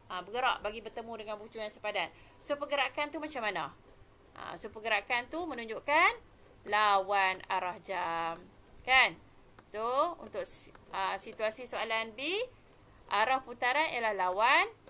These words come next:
arah jam. So ada dah tiga-tiga perkara iaitu pusat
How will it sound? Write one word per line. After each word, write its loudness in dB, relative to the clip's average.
arah 2
jam. 0
So -10
ada 2
dah -2
tiga-tiga -4
perkara 0
iaitu -6
pusat -4